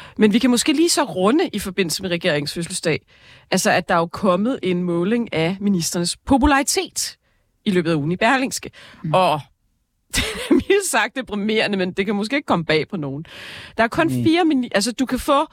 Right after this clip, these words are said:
Speaker 1: fra minus ti til plus ti på sådan
Speaker 2: Det
Speaker 1: en
Speaker 2: handler om
Speaker 1: skala.
Speaker 2: at komme over nul i første omgang, vel?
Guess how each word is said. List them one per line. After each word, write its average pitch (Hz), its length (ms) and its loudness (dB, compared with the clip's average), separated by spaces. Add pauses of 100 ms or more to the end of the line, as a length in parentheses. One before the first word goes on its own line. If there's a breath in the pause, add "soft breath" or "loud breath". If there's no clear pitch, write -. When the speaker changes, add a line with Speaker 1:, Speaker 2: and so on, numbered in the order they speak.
(120)
Speaker 1:
fra - 140 -2
minus 294 360 0
ti 285 240 -2
til 277 140 -6
plus 262 320 -2
ti 220 320 -2
på 196 80 -4
sådan 202 200 -4
Speaker 2:
Det 185 40 2
Speaker 1:
en 202 60 4
Speaker 2:
handler 196 200 4
om 196 100 2
Speaker 1:
skala. 180 140 0
Speaker 2:
at 160 80 -6
komme 175 220 2
over 180 140 2
nul 170 360 0
i 156 140 -8
første 156 340 -4
omgang, 147 420 -2
vel? 139 240 -6